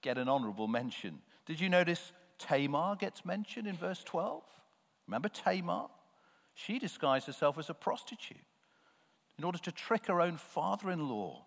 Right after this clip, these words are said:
into sleeping with her in order to preserve the family line. We might expect the narrator would want to sweep that story right under the carpet, but no.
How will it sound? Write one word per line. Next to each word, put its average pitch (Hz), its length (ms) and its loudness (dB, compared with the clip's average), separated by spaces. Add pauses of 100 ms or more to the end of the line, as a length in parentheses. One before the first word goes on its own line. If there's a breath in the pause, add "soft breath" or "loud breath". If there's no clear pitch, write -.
into 139 200 -8
sleeping 208 460 -6
with 135 180 -4
her 104 180 -2
in 113 80 -2
order 147 180 -2
to 135 100 -16
preserve 151 480 0
the 147 80 -8
family 135 420 0
line. 190 520 -2 (380 loud breath)
We 175 80 2
might 165 220 8
expect - 360 4
the 127 80 2
narrator 131 320 6
would 113 120 -2
want 135 180 2
to - 60 -10
sweep - 280 -4
that - 260 6
story 87 400 -4
right 190 280 6
under 120 180 2
the 90 80 -6
carpet, - 480 -12 (800 soft breath)
but - 140 -4
no. 143 320 -2